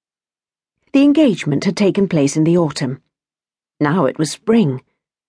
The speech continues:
and Julia was on her way to the historic seat. She walked quickly, because she was late, and she was aware that Morland did not like to be kept waiting. But Morland had not yet arrived at the rendezvous,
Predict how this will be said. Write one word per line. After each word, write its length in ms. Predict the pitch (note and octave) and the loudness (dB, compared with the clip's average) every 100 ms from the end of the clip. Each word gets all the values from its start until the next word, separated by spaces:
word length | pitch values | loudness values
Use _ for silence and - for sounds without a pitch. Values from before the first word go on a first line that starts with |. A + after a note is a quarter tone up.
| _ - | _ -4
and 140 | G#3+ | -2
Julia 400 | G3+ A#3+ A#3 A#3 | 2 2 4 2
was 140 | A#3 | 2
on 120 | G#3 G3 | 2 2
her 120 | A3 | 0
way 240 | D#3+ C#3 | 2 0
to 120 | C#3+ | 0
the 80 | D#3 | -4
historic 640 | D3+ G#3 - G3 C#3+ C3+ - | -2 -4 -2 -2 -2 -4 -6
seat. 400 | D#3+ C3 - - _ _ _ _ _ _ _ _ _ _ _ _ _ | -4 -4 -8 -18 _ _ _ _ _ _ _ _ _ _ _ _ _
She 100 | C#4 | 0
walked 380 | C4+ B3 - - | 2 0 -2 -8
quickly, 500 | - - - A#2 - _ _ _ | -6 -6 -8 -12 -14 _ _ _
because 180 | E3+ F#3 | -4 -2
she 120 | F3 | 0
was 140 | D3 D3 | 0 0
late, 380 | G3 F3 - - _ _ _ _ | 0 -2 -6 -12 _ _ _ _
and 120 | A#3 | -2
she 80 | A#3 | 0
was 140 | B3+ B3 | 2 2
aware 300 | B3+ C4 A3 | 2 2 0
that 120 | - | 0
Morland 440 | G3 G3 D#3+ D3+ | 2 2 2 2
did 120 | A3+ | 0
not 140 | G#3+ - | 0 0
like 200 | E3+ - | -2 -2
to 80 | D3+ | -6
be 60 | |
kept 320 | C#3+ F#3 - | -4 -6 -6
waiting. 460 | D#3 G3 G#3 D3 C#3 _ _ _ _ _ _ _ _ _ _ _ | -4 -4 -4 -12 -18 _ _ _ _ _ _ _ _ _ _ _
But 120 | A3+ | 0
Morland 400 | A#3+ B3+ A#3 F#3 | 2 4 4 2
had 100 | E3+ | 0
not 200 | E3+ - | -2 -2
yet 140 | D3+ G3+ | -4 -2
arrived 400 | E3 G#3+ B3 - | 0 0 -2 -2
at 60 | |
the 60 | D3+ | 0
rendezvous, 580 | D3 C#3 C3 B2+ C3+ | 0 0 -2 -2 -2